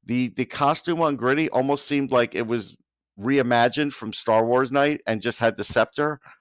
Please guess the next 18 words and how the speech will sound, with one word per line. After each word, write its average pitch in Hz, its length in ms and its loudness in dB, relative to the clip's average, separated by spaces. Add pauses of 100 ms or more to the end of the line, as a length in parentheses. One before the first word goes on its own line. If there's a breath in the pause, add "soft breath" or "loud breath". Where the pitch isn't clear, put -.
(420 soft breath)
uh, 104 200 6
or 104 140 2
whatever 107 200 2
you 110 100 -2
call 110 220 2
what 92 120 0
Loki 101 280 -4
carries 101 360 0
there. 110 200 -2
So 107 460 0 (500 soft breath)
it 107 140 -6
seemed 175 340 0
like 135 320 2
we, 135 260 -4
we 147 200 -2
were 208 160 4
all 151 160 4
thinking, 123 520 -2